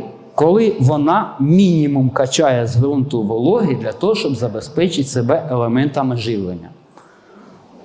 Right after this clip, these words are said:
Збалансували систему удобрення. Що ми для цього зробили? Ми детально перед, це навесні було, обстежили поле і, <clears throat> розуміючи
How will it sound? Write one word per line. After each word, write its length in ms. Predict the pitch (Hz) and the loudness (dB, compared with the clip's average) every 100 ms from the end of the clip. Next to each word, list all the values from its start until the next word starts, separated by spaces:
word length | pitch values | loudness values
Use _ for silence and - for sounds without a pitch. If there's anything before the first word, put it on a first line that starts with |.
| - - - - - - | -20 -20 -20 -20 -20 -8
Збалансували 840 | 113 120 143 160 156 170 208 220 196 | -2 4 4 4 2 2 2 2 0
систему 440 | 151 139 190 190 | -2 -2 0 0
удобрення. 480 | 175 151 113 98 98 | 2 2 0 -2 -6
Що 220 | - 202 | -2 2
ми 120 | 202 | 2
для 140 | 165 151 | 2 0
цього 200 | 165 165 | 0 0
зробили? 460 | 170 175 240 202 | -2 0 2 2
Ми 140 | 151 147 | 2 0
детально 640 | 139 147 147 147 202 202 - | -4 -2 2 4 2 0 0
перед, 320 | 156 123 120 - - - - | 2 2 -2 -14 -20 -20 0
це 120 | 147 | 4
навесні 460 | 131 127 120 139 185 | 6 4 2 2 2
було, 360 | 220 220 226 - - - | 2 0 -2 -8 -10 0
обстежили 680 | 165 - 208 170 139 135 131 | 2 2 2 2 2 0 0
поле 500 | 135 226 196 151 123 - - 160 | 0 0 2 2 0 -8 -6 2
і, 220 | 170 143 - 240 151 113 - | 2 2 0 2 2 0 -8
<clears throat> 460 | - - - - - | -20 -20 -20 -14 2
розуміючи 920 | 135 147 175 180 147 123 - 131 | 4 6 6 4 4 2 0 -2